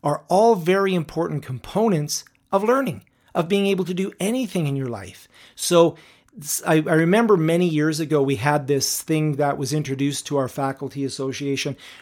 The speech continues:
where we did something called Brain Gym. And the idea was by improving your brain by, through these exercises, that would help you become a more effective teacher and learner. Um, and, and that was a great tool that we could use.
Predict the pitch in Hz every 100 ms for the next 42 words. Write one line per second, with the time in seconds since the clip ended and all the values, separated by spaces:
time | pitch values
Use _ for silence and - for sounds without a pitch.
0 | - 156 147 139 135 - 156 - 156 151
1 | 135 143 131 113 143 143 143 120 92 -
2 | _ - - 143 151 151 151 160 147 123
3 | 139 135 123 - 156 147 143 127 110 135
4 | 139 139 143 143 - _ _ 135 139 131
5 | - 139 131 127 139 - 147 135 135 139
6 | 139 139 143 131 139 95 139 139 135 135
7 | 147 139 131 135 123 - 139 - 127 -
8 | 147 135 139 131 123 120 135 135 135 -
9 | - - - 143 135 131 131 147 127 -
10 | 143 139 143 131 117 139 135 - 151 147
11 | 139 143 131 127 120 131 135